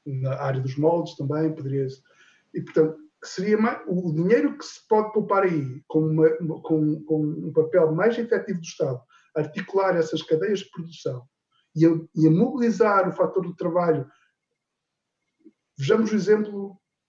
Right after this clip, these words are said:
do programa que está a haver agora de apoio ao setor social, no sentido que desempregados possam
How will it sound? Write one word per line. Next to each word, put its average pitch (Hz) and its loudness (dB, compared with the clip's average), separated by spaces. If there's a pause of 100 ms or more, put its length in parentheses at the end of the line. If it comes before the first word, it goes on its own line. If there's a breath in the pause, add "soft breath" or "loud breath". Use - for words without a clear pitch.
(520)
do 156 -2
programa 180 4
que 180 -4
está 180 -2
a 160 2
haver 156 4
agora 160 2 (320 loud breath)
de 160 4
apoio 160 0
ao 143 -4
setor - -8
social, - -18 (380)
no - -12
sentido 156 -6
que - -12
desempregados 160 0
possam 180 -2